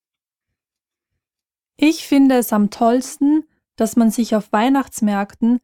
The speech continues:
mit seinen Freunden trifft oder mit seiner Familie zusammen ist. Man verbringt Zeit mit den Menschen,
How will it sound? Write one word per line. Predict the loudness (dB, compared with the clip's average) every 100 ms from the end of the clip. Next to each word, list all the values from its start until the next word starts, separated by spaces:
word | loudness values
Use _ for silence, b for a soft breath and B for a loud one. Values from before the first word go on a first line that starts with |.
| _ -4
mit | -2
seinen | 0 0 -2
Freunden | -4 -6 0 0 2 -2
trifft | -4 -6 -6 _ _ _ _ -4
oder | 0 2
mit | 2 0
seiner | -2 -2
Familie | -2 0 2 4 2 0
zusammen | -4 -8 -6 -4 -2 -4
ist. | -8 -10 -16 _ _ _ _ _ _ -2
Man | 0 0
verbringt | -2 -2 0 0 -2 -6
Zeit | -4 -2 -2 -4 -2
mit | -2 0
den | -2
Menschen, | 0 -2 -4 0 0 0